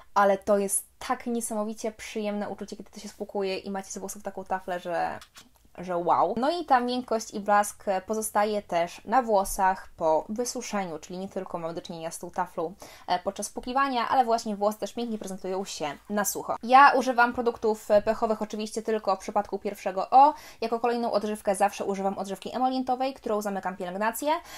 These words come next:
e, i te maski sprawdzały mi się zarówno w przypadku wydobywania skr-, wydobywania skrętu, jak i w przypadku wygładzania go, takiego, wiecie, bez, bez prostownicy.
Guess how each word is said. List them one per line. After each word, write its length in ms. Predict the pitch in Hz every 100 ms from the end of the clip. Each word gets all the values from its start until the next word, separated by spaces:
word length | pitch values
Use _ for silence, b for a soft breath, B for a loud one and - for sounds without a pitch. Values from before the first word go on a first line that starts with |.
| B
e, 160 | 247 247 277
i 140 | 349
te 280 | - 262 254
maski 360 | 233 226 -
sprawdzały 380 | 233 214 220 233
mi 80 | 220
się 100 | 214
zarówno 360 | 214 220 214 202
w 40 |
przypadku 400 | - 208 202 -
wydobywania 440 | 220 247 269 262
skr-, 260 | 254 - 220
wydobywania 440 | 226 233 240 233
skrętu, 600 | 233 - 233 233 220 214 -
jak 320 | 247 262 -
i 100 | 214
w 60 | -
przypadku 680 | - 208 185 - 190 190 - B B
wygładzania 760 | 185 254 247 233 220 208 165 151
go, 260 | - - - - - _ - - 202
takiego, 360 | - 175 -
wiecie, 300 | 175 - 190
bez, 400 | 180 175 - - -
bez 320 | 185 170 -
prostownicy. 640 | - - - - - -